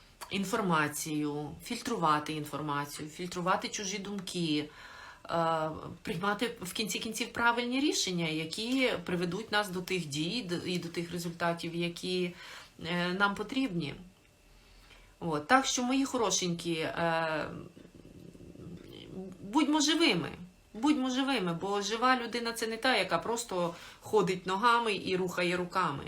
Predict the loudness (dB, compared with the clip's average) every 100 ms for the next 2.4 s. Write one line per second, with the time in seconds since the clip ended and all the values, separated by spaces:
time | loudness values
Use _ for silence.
0 | -6 -4 -2 0 0 -2 -4 -2 -4 -6
1 | -6 -2 -2 0 -2 -4 -8 -8 -4 -2
2 | -2 0 -2